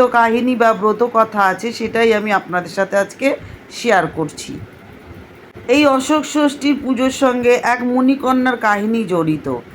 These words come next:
যে কন্যাকে অশোক গাছের নিচে কুড়িয়ে পান ওই মুনি, ওই মুনির বাস ছিল অশোক বনে। কন্যার নাম হয় অশোকা।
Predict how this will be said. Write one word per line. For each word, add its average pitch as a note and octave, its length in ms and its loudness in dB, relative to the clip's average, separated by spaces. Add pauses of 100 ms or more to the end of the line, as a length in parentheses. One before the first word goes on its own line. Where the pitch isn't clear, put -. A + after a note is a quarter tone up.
(320)
যে B3 220 2
কন্যাকে C4 640 2
অশোক A#3 420 2
গাছের C4 340 2
নিচে B3 300 -2
কুড়িয়ে A#3 440 0
পান A#3 240 0 (260)
ওই C4 220 6
মুনি, C4 480 6 (1120)
ওই B3+ 240 6
মুনির D4 380 8
বাস B3 380 2
ছিল D4 280 4
অশোক A#3+ 340 4 (100)
বনে। D#3+ 300 2 (140)
কন্যার C4+ 480 4
নাম B3+ 300 4
হয় C4 260 4
অশোকা। F3+ 540 0